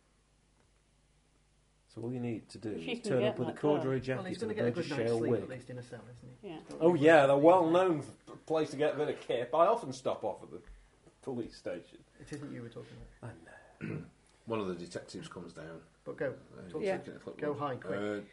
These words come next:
Speaker 4: Doctor
Speaker 2: Right.
Speaker 4: Shale.
Speaker 1: Ah, yes.
Speaker 4: Can you come with me, please?
Speaker 1: Certainly.
Speaker 4: Um,
Speaker 1: Sorry to leave you, man, but, uh,
Speaker 3: We arrived at the police
Speaker 4: Yeah,
Speaker 3: station.
Speaker 4: peace, man. And, uh,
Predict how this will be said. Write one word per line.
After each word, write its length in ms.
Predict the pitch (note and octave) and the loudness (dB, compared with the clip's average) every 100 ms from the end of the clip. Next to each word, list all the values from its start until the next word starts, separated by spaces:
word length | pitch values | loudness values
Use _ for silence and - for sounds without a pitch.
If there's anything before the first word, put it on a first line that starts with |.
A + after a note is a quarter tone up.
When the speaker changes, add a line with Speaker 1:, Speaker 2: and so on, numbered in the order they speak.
| - - | -14 -2
Speaker 4:
Doctor 160 | - G4 | 4 8
Speaker 2:
Right. 240 | C#4+ - - - | 8 6 -2 12
Speaker 4:
Shale. 480 | - E4 - G2+ F#2 - _ _ _ _ _ - | 12 12 8 0 -4 -14 _ _ _ _ _ 0
Speaker 1:
Ah, 140 | G#3+ | 0
yes. 380 | C4 A#3 - - | 2 0 -2 -8
Speaker 4:
Can 80 | F#2+ | -12
you 40 | G#2 | -6
come 180 | C3+ B2+ | -4 -4
with 100 | A#2 | -4
me, 120 | A#2 | -6
please? 340 | F2+ F2 - _ _ _ _ | -8 -14 -16 _ _ _ _
Speaker 1:
Certainly. 380 | - F#3+ - - - - | 2 2 2 -10 -20 -20
Speaker 4:
Um, 260 | - - - - - | -20 -20 -20 -20 0
Speaker 1:
Sorry 260 | G#3 A#2+ | 4 4
to 60 | F#2 | 2
leave 180 | F2+ E2 | -14 -14
you, 60 | |
man, 220 | F2+ A2 F2+ | -12 -12 -14
but, 340 | F#2+ - F#2+ | -20 -20 -16
uh, 100 | C#3 | -12
Speaker 3:
We 160 | C#3 C3+ | -10 -8
arrived 220 | C3+ C3 | -6 -8
at 40 | |
the 40 | B2+ | -10
police 200 | C3 A#2 | -18 -16
Speaker 4:
Yeah, 80 | - | -14
Speaker 3:
station. 140 | A#2 - | -14 -12
Speaker 4:
peace, 240 | G#2 F#2 D#2 | -12 -12 -14
man. 100 | E2 | -18
And, 1300 | - _ _ _ _ _ _ _ _ _ - E2 E2 | -20 _ _ _ _ _ _ _ _ _ -20 -20 -20
uh, 220 | D#2+ | -20